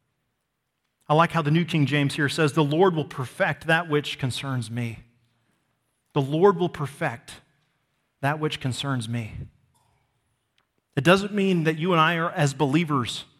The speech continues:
in Jesus Christ, are to be passive in life. But it does mean as we trust him, as we walk through trials and temptations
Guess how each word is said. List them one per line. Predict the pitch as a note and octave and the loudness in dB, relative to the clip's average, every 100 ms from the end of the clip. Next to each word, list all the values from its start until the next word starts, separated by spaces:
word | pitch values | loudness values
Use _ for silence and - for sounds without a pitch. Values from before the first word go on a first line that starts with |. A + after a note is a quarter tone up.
| _ - | _ -2
in | D3 | 0
Jesus | C3+ E3 D#3+ D3 | 0 -2 -2 -6
Christ, | - C3+ C3 - - - _ _ - | -2 0 0 -4 -10 -18 _ _ -2
are | C#3+ | 0
to | |
be | C#3 C#3 | 2 0
passive | - D#3+ C#3 - C3+ A#2 | 0 -2 -2 -4 -6 -2
in | A#2+ | -2
life. | A#2 A#2+ G#2 - - _ _ _ _ _ _ _ _ _ _ _ _ _ _ - | 0 -2 -4 -12 -20 _ _ _ _ _ _ _ _ _ _ _ _ _ _ -6
But | C#3+ | -4
it | B2+ | 4
does | F3+ G3+ D3 | 4 4 2
mean | F3+ E3+ | 0 0
as | B2+ | 0
we | D3+ | -4
trust | - - G#3+ - - | -6 4 4 4 -2
him, | D3 B2+ | -2 0
as | B2 | -2
we | C3 | -4
walk | B2+ F3 G#3+ | 6 6 6
through | - G3+ | 2 -6
trials | - F#3+ E3+ E3+ C#3+ B2+ | -4 0 2 2 0 -4
and | B2+ | -4
temptations | D3 B2 C#3 A#2+ A#2+ A2+ - | -4 -2 -2 -4 -8 -10 -12